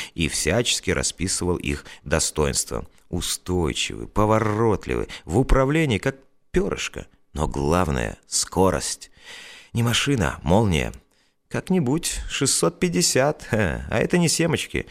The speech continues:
абсолютное превосходство. И в маневре бесподобный,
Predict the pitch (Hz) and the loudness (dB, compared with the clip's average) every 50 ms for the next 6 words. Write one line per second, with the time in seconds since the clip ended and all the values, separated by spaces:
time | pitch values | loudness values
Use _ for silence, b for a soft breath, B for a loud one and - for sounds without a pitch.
0 | B B B - 110 - - - - 135 135 151 175 196 190 - - 110 98 90 | B B B -2 0 2 2 4 6 6 6 6 6 4 2 2 2 4 4 4
1 | - - 90 87 85 82 - - - - 76 - - - 71 67 60 B B B | 4 4 4 4 4 2 2 0 0 -2 -2 -2 -2 -4 -4 -6 -6 B B B
2 | B B - 101 120 127 139 151 160 156 151 127 117 110 104 104 90 87 85 82 | B B -2 0 2 4 4 4 4 6 6 4 4 4 4 2 0 0 0 0
3 | 95 92 82 85 95 - - - 101 92 90 87 82 69 76 73 69 67 | 0 0 0 0 -2 -2 0 2 2 2 4 2 2 2 2 0 0 -2